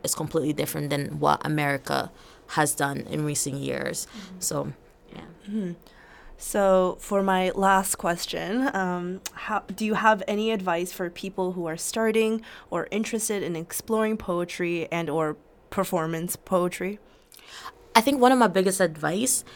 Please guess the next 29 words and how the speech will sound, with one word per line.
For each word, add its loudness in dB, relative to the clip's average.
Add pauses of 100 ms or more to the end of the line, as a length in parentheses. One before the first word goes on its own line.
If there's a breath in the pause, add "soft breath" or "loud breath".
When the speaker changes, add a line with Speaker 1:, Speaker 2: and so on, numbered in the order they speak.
(120 loud breath)
Speaker 1:
and 6
this 6
is 4
not 8
even 4
just 2
to 0
poets, 2
but 0
it's -2
just 0
to 2 (260)
anybody, 2 (480)
um, 2 (240)
who -4
takes -2
the -2
time 0
to -6
listen -2
to -4
this, -2 (340 loud breath)
is -4
to 0
always 6
remember 2
to -6
take -2
space. 0